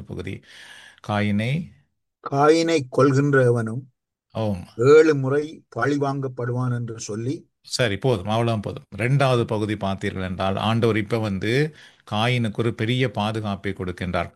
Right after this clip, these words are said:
Speaker 1: "காயினை கொல்கின்ற எவனும் ஏழு முறை பழி வாங்கப்படுவான்" அப்படின்ட்டு ஒரு வார்த்தை இங்கு பயன்படுத்தப்படுகின்றது.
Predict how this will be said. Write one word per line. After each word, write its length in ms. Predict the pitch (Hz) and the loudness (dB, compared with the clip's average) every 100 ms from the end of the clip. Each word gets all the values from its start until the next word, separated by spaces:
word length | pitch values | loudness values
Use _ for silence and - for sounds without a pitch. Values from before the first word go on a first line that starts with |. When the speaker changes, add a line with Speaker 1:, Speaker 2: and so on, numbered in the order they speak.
| - | -2
Speaker 1:
"காயினை 760 | 101 110 123 123 117 120 123 | 2 4 2 2 2 0 -2
கொல்கின்ற 680 | 117 110 110 104 110 107 104 | -4 -2 -2 0 -2 -2 -2
எவனும் 640 | 90 87 95 101 135 - _ _ _ _ | -2 -2 -2 0 -2 -4 _ _ _ _
ஏழு 440 | - 110 135 143 131 | -2 0 2 2 2
முறை 280 | 113 110 | -2 -4
பழி 260 | 110 101 101 | -4 -6 -4
வாங்கப்படுவான்" 800 | 101 92 92 92 85 87 98 - | -4 -4 -4 -4 -4 -2 -2 -2
அப்படின்ட்டு 480 | - 101 117 104 185 | -4 -4 -2 0 2
ஒரு 140 | 156 | 4
வார்த்தை 440 | 101 107 - 113 98 | 2 0 0 -2 -2
இங்கு 220 | 95 117 | -2 -2
பயன்படுத்தப்படுகின்றது. 1200 | 98 101 98 92 107 98 85 87 90 92 147 | 0 0 0 -2 -4 -4 -6 -6 -8 -2 0